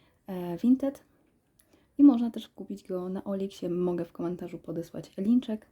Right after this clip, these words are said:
I w tym momencie jest promocja, bo wysyłka kosztuje jeden złotych, e, za każdą transakcję na Oliksie.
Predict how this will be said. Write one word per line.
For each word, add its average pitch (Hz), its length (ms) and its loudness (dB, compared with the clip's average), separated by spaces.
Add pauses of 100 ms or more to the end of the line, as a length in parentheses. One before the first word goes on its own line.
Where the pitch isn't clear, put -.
(480)
I 285 60 0
w 285 60 -10
tym 202 140 0
momencie 180 640 -2
jest 196 300 -6
promocja, 175 520 -6
bo 190 160 -4
wysyłka 180 440 -8
kosztuje 170 540 -4 (180)
jeden 190 420 -4
złotych, 165 580 -8 (600)
e, 175 640 -6 (200)
za 208 180 -4
każdą 185 400 -6
transakcję 165 600 -6
na 151 480 -2 (340)
Oliksie. 165 440 -8